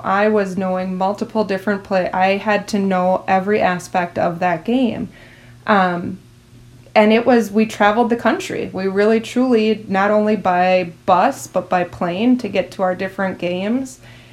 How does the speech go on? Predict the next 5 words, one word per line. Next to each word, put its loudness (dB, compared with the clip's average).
And 2
these, -2
these -2
girls 2
knew 0